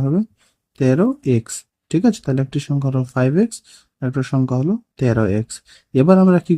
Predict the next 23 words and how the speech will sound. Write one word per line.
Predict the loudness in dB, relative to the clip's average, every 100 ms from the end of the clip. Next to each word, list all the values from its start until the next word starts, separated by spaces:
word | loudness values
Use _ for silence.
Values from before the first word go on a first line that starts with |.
| 2
করব? | 2 2 2
এই | 2 2
দুটো | 2 0 0
সংখ্যার | 0 0 -2 -4 -4
একটা | -4 -6 -2 0
গসাগু | 0 2 0 0 0
পাবো, | -4 -4 -10 _ _ _
সেই | 0 2 4
গসাগুটা | 4 4 2 0
আমরা | 0 2 2
লিখবো | 2 0 -2
তাহলে। | -4 -4
ঠিক | -2 -2
আছে, | -2
তাহলে | -4 -2 0
এবার | 0
লিখি | 0 -2 -4 -6 _ _ _ _ _ _ _
সংখ্যা | -4 2 2 2 0
দুটির, | 2 2 2
কি | 2 2
লিখেছি? | 4 2 0
সংখ্যা | 0 2 0
দুটির | 0 -2